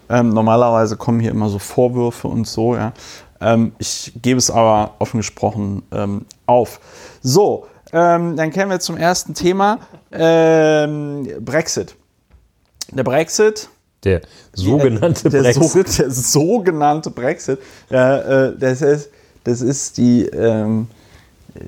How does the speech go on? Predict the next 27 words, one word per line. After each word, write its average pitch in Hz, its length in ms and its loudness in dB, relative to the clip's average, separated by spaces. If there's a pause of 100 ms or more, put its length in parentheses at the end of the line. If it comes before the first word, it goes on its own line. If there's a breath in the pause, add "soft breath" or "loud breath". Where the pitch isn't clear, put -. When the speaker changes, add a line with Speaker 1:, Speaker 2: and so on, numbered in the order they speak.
(360)
Speaker 1:
ich - 160 -6
hab 127 120 -4
heute 127 220 2
auf 113 100 0
Twitter 143 340 0
so 120 140 4
einen, 117 280 2
so 113 120 -4
einen 113 380 2
Witz 123 220 0
gelesen. 117 420 2
Ich 104 100 -6
glaube, 104 240 4
der 110 140 4
kam 117 320 -2
von 117 180 -2
der 110 140 0
Jessica 110 540 0
Wagner. 117 600 0 (440 loud breath)
Äh, 64 300 -8
die - 120 -6
schrieb, - 520 0
äh, 95 300 0
"Ich - 200 -6
überlege, 110 600 2
an 107 160 0
Halloween 110 640 0